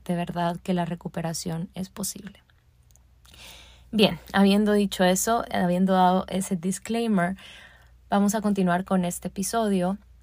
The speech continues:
¿Cuántas veces hemos visto fotos viejísimas? Por ejemplo, cuando estábamos en la escuela. Bueno, yo digo escuela, pero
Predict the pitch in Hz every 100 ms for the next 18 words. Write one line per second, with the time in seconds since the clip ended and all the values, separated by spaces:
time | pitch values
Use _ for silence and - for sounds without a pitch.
0 | - - - _ - _ _ _ _ -
1 | 220 208 240 196 226 208 233 226 226 -
2 | 202 196 190 208 196 202 190 185 190 202
3 | 196 180 185 170 180 - 208 302 381 -
4 | - 175 170 170 185 180 180 170 - 170
5 | 175 175 165 - 185 170 165 190 - 240
6 | 208 320 370 247 - 160 165 175 - 170
7 | -